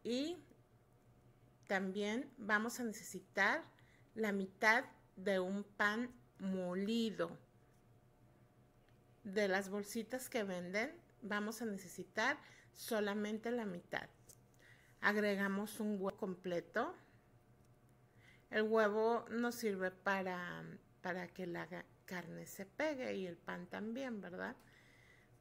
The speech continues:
Lo revolvemos muy bien y empezamos a hacer los testalitos de las hamburguesas. Aproximadamente nos salen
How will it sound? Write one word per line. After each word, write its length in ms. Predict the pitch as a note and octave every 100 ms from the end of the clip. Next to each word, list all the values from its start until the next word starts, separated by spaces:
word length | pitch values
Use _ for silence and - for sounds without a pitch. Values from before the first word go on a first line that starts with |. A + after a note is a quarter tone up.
| - -
Lo 120 | - F#3+
revolvemos 720 | F#3+ F#3+ F#3+ F#3 F#3 F#3 F#3+
muy 240 | F#3+ F#3
bien 320 | F3 G#3+ C#4 F4 - - -
y 140 | A3
empezamos 560 | G#3+ G3+ G3+ A3+ A#3 C4
a 60 |
hacer 260 | B3 - F#3
los 240 | F#3 A3
testalitos 1040 | - A3 - E3+ F3 E3+ - C#4+ E4+ - - - - - - - - _ -
de 140 | - F#3+
las 240 | E3+ F3
hamburguesas. 840 | F3 F#3 F#3 D3+ - - - - - - - - - - - - - - - - _ - - - - - -
Aproximadamente 1160 | F#3 - G3 - A3+ A3 G#3+ A3+ B3+ B3 C4
nos 200 | B3+ A3
salen 500 | - G#3+ G3+ A3 C#4